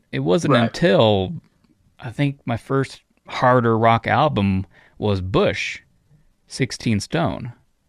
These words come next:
Speaker 2: Okay.
Speaker 1: I think that was my first,
Speaker 2: Yep.
Speaker 1: like, alternative rock C D that I owned was Bush. Before that, I never listened to Poison, never listened to Def Leppard, never listened to Metallica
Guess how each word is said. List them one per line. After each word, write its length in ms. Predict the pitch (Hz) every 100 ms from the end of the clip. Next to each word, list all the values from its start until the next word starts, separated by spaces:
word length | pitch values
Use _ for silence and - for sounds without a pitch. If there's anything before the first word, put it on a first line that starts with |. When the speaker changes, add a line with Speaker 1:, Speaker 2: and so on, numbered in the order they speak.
| _ _ _ _ _ -
Speaker 2:
Okay. 320 | 139 139 110 127 -
Speaker 1:
I 20 |
think 200 | 123 131 120
that 120 | 104
was 140 | 107
my 60 | 113
first, 280 | - 123 107
Speaker 2:
Yep. 60 |
Speaker 1:
like, 140 | 110 -
alternative 800 | 110 - - 127 123 104 104 95
rock 540 | 92 104 101 98 - - _ _
C 280 | - - 113
D 160 | 113 107
that 200 | 98 95
I 100 | 85
owned 480 | 123 131 90 143 - _ _ _
was 160 | 95 92
Bush. 480 | 113 151 - - -
Before 400 | - 104 127 120
that, 220 | 117 117 104
I 60 |
never 280 | 101 104 98
listened 300 | 95 - 87
to 40 |
Poison, 680 | - - 143 139 131 131 131 - - - -
never 200 | 98 98
listened 280 | 98 - 98
to 40 |
Def 300 | 90 92 90
Leppard, 640 | 101 104 - 98 98 95 - _ - - _
never 240 | 101 101
listened 280 | 107 98 107
to 80 | 98
Metallica 720 | 104 110 101 185 147 62 -